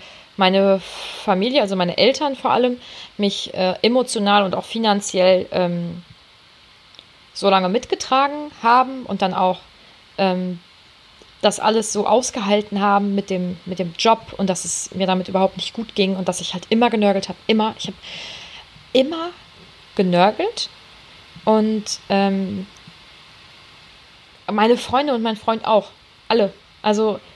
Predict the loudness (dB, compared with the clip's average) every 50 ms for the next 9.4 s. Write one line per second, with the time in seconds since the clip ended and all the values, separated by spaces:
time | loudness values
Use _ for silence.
0 | -20 -20 -20 -20 -20 -20 -20 -20 -20 -20 -10 -2 -2 -2 -2 -2 -6 -6 -4 -4
1 | -4 -6 -8 -2 0 0 0 2 0 0 0 2 2 2 2 2 0 0 -2 -2
2 | 0 2 2 2 0 0 -2 -4 -4 -6 -6 -6 -6 -6 -8 -12 -10 -8 -6 -6
3 | -6 -6 -4 -4 -2 -2 0 0 0 0 -2 -4 -6 -12 -20 -20 -20 -20 -20 -20
4 | -20 -20 -20 -20 -12 -6 -2 -2 0 0 0 -2 -4 -6 -6 -8 -6 -6 -6 -4
5 | -4 -2 2 4 4 4 4 2 0 0 0 -2 -2 -2 -2 -2 -2 -2 -4 -6
6 | -4 -4 -6 -8 -10 -14 -18 -20 _ -20 -16 -8 -6 -6 -4 -4 -4 -2 2 4
7 | 4 4 6 6 4 4 4 2 -2 -12 -20 _ _ -6 -4 -4 -4 -6 -10 -18
8 | -20 -20 -20 -20 -20 -20 _ -10 -6 -4 -2 -2 -2 -4 -6 -8 -6 -4 -2 -2
9 | -2 -4 -4 -6 -8 -10 -12